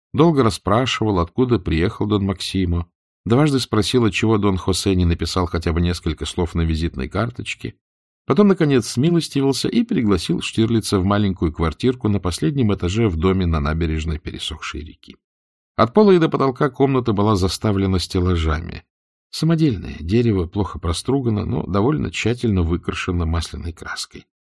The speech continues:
Стеллажи стояли и в коридоре, даже на кухне одна стена была отдана книгам и папкам с документами. "Наверное, в туалете у него лежат папки с вырезками", —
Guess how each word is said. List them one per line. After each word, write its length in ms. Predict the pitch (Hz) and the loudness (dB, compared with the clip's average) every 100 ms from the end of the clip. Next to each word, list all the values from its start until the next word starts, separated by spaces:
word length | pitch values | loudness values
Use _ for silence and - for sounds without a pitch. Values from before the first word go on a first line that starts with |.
| _ | _
Стеллажи 420 | - 117 127 165 190 | -2 4 4 4 2
стояли 420 | - 123 113 101 | 2 2 4 2
и 60 | |
в 100 | 87 | 2
коридоре, 560 | - 80 76 104 160 - | -2 -4 -2 -2 -2 -4
даже 280 | 82 117 110 | 0 2 2
на 100 | 101 | 2
кухне 340 | 107 - 107 | -2 -4 -4
одна 260 | 87 82 85 | -4 -2 -2
стена 340 | - 82 85 | -4 -4 -4
была 220 | 113 92 80 | -2 -2 -2
отдана 340 | 76 82 71 | -4 -4 -4
книгам 380 | - 87 113 85 | -4 -4 -4 -4
и 120 | 85 | -8
папкам 480 | - 78 - - 78 | -8 -8 -8 -8 -6
с 60 | |
документами. 800 | 73 - 73 73 - - - - _ _ _ _ _ _ _ _ | -6 -10 -10 -10 -14 -20 -20 -20 _ _ _ _ _ _ _ _
"Наверное, 540 | 98 101 98 98 101 95 | -4 0 2 2 2 0
в 60 | |
туалете 460 | - 110 92 82 87 | 0 0 0 0 0
у 40 | |
него 220 | 82 80 | 0 2
лежат 320 | 80 78 87 - | 0 0 -4 -4
папки 320 | 82 - 85 | -6 -6 -10
с 120 | - | -6
вырезками", — 520 | 78 73 - 85 80 | -6 -6 -8 -8 -8